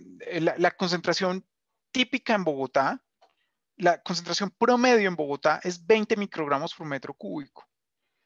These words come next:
Eh, y Bogotá es una ciudad con algo, con un nivel de calidad del aire moderado. No es el peor del mundo, ni es el, y está lejos de ser la mejor del mundo.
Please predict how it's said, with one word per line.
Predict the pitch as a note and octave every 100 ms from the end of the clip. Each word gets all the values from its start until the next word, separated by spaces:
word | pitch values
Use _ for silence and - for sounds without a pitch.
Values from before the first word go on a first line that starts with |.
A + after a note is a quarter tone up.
| _ _ -
Eh, | F#3+ D3 C#3+ G#3
y | F3
Bogotá | D#3+ D3+ D#3
es | D#3+
una | G#3
ciudad | G#3 D#3+ D#3+
con | - G#3 E3
algo, | D3 D3 _ _ _ _ _
con | F#3 F3
un | F#3 F#3
nivel | G3 G#3+ G#3+ G#3
de | A3
calidad | - F#3 D#3+
del | E3
aire | F#3+ G3
moderado. | G3 F#3 C#3+ C3+ G#3+ E3+ - - _
No | D#3+ F3
es | G3+
el | G#3+
peor | - E3+ F3 G#3+
del | A3
mundo, | A3+ B3+ A#3 A#3+
ni | G#3+
es | G3
el, | G#3+ E3+ E3
y | D#3+ D#3+
está | D3+
lejos | F3+ A#3 A3+ G3+
de |
ser | F#3+
la | F3+ G3+
mejor | F#3+ E3
del | F#3
mundo. | A3 B3 G#3+